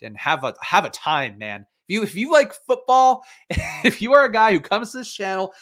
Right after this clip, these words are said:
and goes, "Spags holds a football, I trust him because of that. I love football too." Go watch Ben Sinnott highlights and then come back to me and let's watch his A D P start to soar. I love that guy. Labe highlights are kind of fun too. His are like high school highlights. So like the quality of Dylan Labe highlights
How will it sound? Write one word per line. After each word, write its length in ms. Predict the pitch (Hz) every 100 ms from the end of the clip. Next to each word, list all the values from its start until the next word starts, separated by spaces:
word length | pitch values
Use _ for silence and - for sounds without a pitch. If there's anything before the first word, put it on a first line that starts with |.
| _
and 120 | 170 156
goes, 300 | 151 147 -
"Spags 340 | 185 233 220
holds 280 | 208 202 170
a 20 |
football, 440 | - 185 180 170
I 100 | 147
trust 360 | 135 - 202 202
him 80 | 190
because 280 | 151 160 139
of 40 |
that. 200 | 151 143
I 160 | 190 277
love 200 | 220 170
football 400 | - 180 226 220
too." 400 | 220 294 247 170 _ _ _
Go 120 | 196 226
watch 280 | 233 226
Ben 160 | 185 185
Sinnott 300 | - 160 175
highlights 420 | 165 170 170 160
and 80 | 139
then 100 | 139
come 160 | 139 131
back 220 | 127 139
to 80 | 170
me 80 |
and 80 | 147
let's 160 | 143 143
watch 200 | 143 -
his 80 | 127
A 120 | 131
D 100 | 127
P 160 | - 123
start 240 | - 117
to 60 | -
soar. 380 | - 104 90 - _ _ _ _ -
I 100 | 123
love 220 | 147 131
that 180 | 107 113
guy. 240 | 101 98 _ _ _ _ _ _ _ _ _ _ _ _ _ _ _ _ _ _ -
Labe 260 | 208 285
highlights 340 | 240 240 202 180
are 100 | 160
kind 180 | 156 135
of 80 |
fun 220 | - 120 110
too. 300 | 120 92 - _ -
His 200 | 247 269
are 100 | 226
like 240 | 185 160
high 220 | - 180
school 320 | 175 - 135
highlights. 320 | 123 117 110 -
So 80 |
like 100 | 120
the 80 | -
quality 640 | - - 165 180 190 196
of 100 | 165
Dylan 220 | 143 170 147
Labe 280 | 151 156
highlights 640 | 156 165 160 170 - -